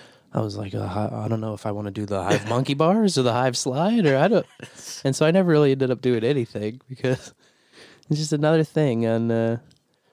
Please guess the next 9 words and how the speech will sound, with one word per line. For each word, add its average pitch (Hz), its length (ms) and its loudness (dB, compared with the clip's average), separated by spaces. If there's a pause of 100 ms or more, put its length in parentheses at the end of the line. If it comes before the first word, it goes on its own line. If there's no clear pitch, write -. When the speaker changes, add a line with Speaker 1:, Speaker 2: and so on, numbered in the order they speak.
(480)
Speaker 1:
the 123 120 2
two 139 220 -4
million 123 280 2
things 120 240 0
that 113 100 0
I 104 140 0
could 107 220 -4
potentially 113 560 -6
do. 101 440 -6